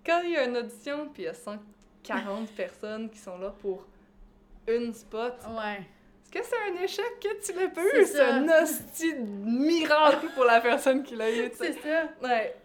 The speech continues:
Speaker 1: Tandis
Speaker 2: Ouais.
Speaker 1: que, tu sais, elle était présélectionnée, puis <laughs>
Speaker 2: Tu
Speaker 1: comme
Speaker 2: savais déjà
Speaker 1: Ouais.
Speaker 2: que c'était cette personne-là, il voulait juste, euh, voir, là.
Speaker 1: Ouais, c'est ça.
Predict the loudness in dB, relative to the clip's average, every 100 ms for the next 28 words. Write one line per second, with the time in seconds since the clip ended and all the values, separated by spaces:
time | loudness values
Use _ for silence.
0 | _ -2 0 0 -2 -6 -4 -4 -4 -6
1 | -6 -6 -6 -8 -8 -12 -12 -16 -16 -14
2 | -14 0 0 0 -4 -4 -4 -4 -8 -8
3 | -8 -8 -8 -10 -12 _ _ -20 -20 -20
4 | _ -12 -12 -14 _ -18 -14 -14 -12 -14
5 | -14 -16 -16 -16 -16 -14 -14 -12 -14 -16
6 | -18 -20 -20 _ _ -20 _ -14 -12 -12
7 | -14 -18 -20 -16 -12 -10 -12 -16 _ -20
8 | -14 -12 -12 -12 -10 -10